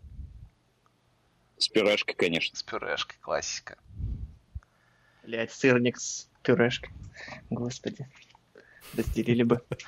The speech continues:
Speaker 2: А совместный альбом с, рэп-альбом с, э, клубом фанатов Киберпанка будет?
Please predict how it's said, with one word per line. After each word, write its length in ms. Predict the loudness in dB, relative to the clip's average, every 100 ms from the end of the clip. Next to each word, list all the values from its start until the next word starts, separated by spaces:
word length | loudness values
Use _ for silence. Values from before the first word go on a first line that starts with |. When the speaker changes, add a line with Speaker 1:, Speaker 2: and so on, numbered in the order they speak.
| -14 -8 2
Speaker 2:
А 80 | 4
совместный 540 | 4 4 2 4 6
альбом 420 | 6 8 6 6 -2
с, 400 | 0 0 -2 6
рэп-альбом 640 | 10 10 8 0 0 -2 -4
с, 340 | -8 -8 0
э, 720 | 4 6 6 4 0 -4 -6
клубом 320 | -8 -8 -8 -4
фанатов 540 | 0 2 2 -2 -16
Киберпанка 640 | -16 -12 4 8 8 4
будет? 340 | -14 -14 -16